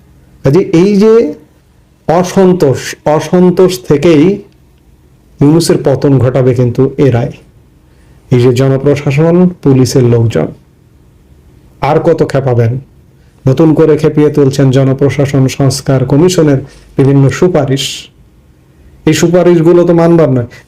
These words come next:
বুড়ো বয়সে পরীক্ষা দিয়ে, এটি একটা সাধারণ সেন্স। আপনি একটা বুড়ো মানুষ, কমিশন প্রধান যিনি, আব্দুল মুহিত চৌধুরী, আপনি বুড়ো মানুষ।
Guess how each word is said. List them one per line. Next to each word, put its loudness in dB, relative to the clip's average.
বুড়ো 4
বয়সে 2
পরীক্ষা 0
দিয়ে, -2
এটি 0
একটা 2
সাধারণ 0
সেন্স। -2
আপনি 0
একটা 0
বুড়ো 4
মানুষ, 0
কমিশন 0
প্রধান 0
যিনি, 0
আব্দুল 0
মুহিত 2
চৌধুরী, 0
আপনি -4
বুড়ো 2
মানুষ। -4